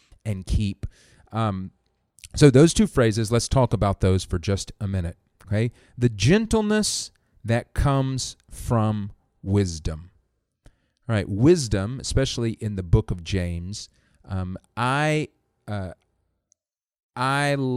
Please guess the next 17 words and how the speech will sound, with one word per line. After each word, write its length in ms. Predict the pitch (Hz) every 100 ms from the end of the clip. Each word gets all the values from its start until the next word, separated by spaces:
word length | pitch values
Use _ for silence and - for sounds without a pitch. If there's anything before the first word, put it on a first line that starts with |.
| 131
uh, 200 | - 98 95 - _ -
Trevor's 420 | - 190 160 135
definition 800 | 98 113 - 104 92 - 92 107 -
of 160 | 95
wisdom, 540 | 92 95 85 95 107 117 _ _ _ _ _ _ _ _
which 240 | - 107 -
I 160 | - 92
hope 340 | 85 123 123
adheres 400 | 95 90 - 101 -
to 80 |
the 80 | 82
biblical 380 | 80 98 92 95
one, 220 | 90 98
I 60 | 98
think 160 | 143
it 100 | 104
does, 340 | 90 90 113